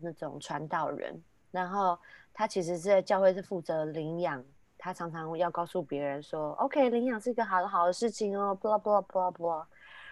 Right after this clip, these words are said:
然后但是到他自己的时候，那天我，我认识他，他已经上台做见证了。他说，“到我自己要领养的那一天，我发现我做不了决定。”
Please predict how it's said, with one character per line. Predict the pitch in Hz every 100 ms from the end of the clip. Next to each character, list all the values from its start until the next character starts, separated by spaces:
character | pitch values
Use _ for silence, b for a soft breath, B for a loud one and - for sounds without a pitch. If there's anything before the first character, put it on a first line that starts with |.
| B
然 | 220
后 | 269
但 | 294 302
是 | 277
到 | 277 254
他 | 262
自 | - 302 262
己 | - 147
的 | 147 147
时 | -
候， | 147 - 165 147 - _ _ _ _ _ _ B B B -
那 | 262
天 | 262 254 -
我， | 185 180 _ -
我 | 185 214
认 | 269
识 | 233
他， | 240 233
他 | 247
已 | 196
经 | 208
上 | - 262 185
台 | 160 - 156
做 | 147 208 185
见 | - 165 143
证 | 160 131
了。 | - - b b b
他 | -
说 | 247 262
，“到 | 247 269
我 | 220 -
自 | 220
己 | 208 165 156
要 | 185
领 | 156 156
养 | 151
的 | 143
那 | 147 156
一 | 156
天， | 165 156
我 | 147
发 | 139 165
现 | 170 185 156
我 | 147
做 | - 185
不 | 151
了 | 160 139 -
决 | - -
定。” | -